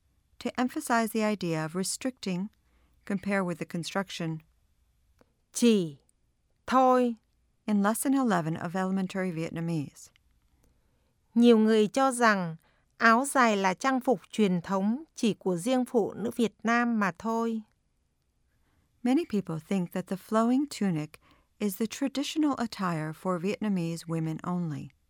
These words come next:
Speaker 1: Eighteen.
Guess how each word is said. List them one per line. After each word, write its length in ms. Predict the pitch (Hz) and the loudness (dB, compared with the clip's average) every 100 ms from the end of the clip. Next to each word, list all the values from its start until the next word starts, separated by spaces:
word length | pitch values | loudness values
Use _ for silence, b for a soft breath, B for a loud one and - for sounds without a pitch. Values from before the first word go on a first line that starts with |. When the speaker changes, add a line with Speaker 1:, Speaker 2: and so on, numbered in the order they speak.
| _ _ _ _ _ _ _ _ _ _ _ _ _ _ _ _ _ _ _ _ _ _ _ _ _ _ _ _ | _ _ _ _ _ _ _ _ _ _ _ _ _ _ _ _ _ _ _ _ _ _ _ _ _ _ _ _
Speaker 1:
Eighteen. 760 | 190 196 - - 175 151 147 | 0 0 0 -8 -4 -4 -4